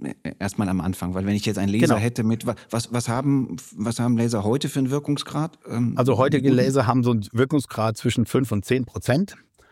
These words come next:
Speaker 1: Okay,
Speaker 2: Und
Speaker 1: Faktor
Speaker 2: die
Speaker 1: zwanzig,
Speaker 2: ersten,
Speaker 1: okay. Mhm.
Speaker 2: ja, die ersten Lasersysteme für teilweise Militärforschung haben wir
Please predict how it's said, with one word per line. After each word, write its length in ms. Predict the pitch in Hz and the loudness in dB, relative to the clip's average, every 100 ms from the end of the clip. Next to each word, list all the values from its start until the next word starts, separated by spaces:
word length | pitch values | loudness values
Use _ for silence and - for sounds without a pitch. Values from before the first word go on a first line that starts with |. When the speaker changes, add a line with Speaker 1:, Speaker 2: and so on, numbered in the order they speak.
| _ - _ | _ -20 _
Speaker 1:
Okay, 100 | 113 | 0
Speaker 2:
Und 300 | 127 123 123 | 2 4 2
Speaker 1:
Faktor 320 | 147 113 113 104 | 0 -4 -4 -2
Speaker 2:
die 80 | |
Speaker 1:
zwanzig, 480 | 107 113 131 131 113 | 2 2 2 0 0
Speaker 2:
ersten, 100 | - | -4
Speaker 1:
okay. 180 | 117 120 127 | -2 0 -2
Mhm. 260 | 110 117 139 | -2 0 0
Speaker 2:
ja, 140 | 123 135 - | 0 -2 -2
die 80 | 123 | 0
ersten 300 | 120 - 123 | 0 2 2
Lasersysteme 1080 | 113 131 135 127 127 - 123 127 123 127 123 | 4 4 4 2 -2 2 4 4 4 4 2
für 320 | - - 127 104 | -4 0 2 2
teilweise 400 | - 110 107 107 | 2 2 4 4
Militärforschung 800 | 104 101 - 110 - 107 107 101 | 4 2 0 0 2 2 2 0
haben 140 | 104 | 0
wir 80 | 98 | -2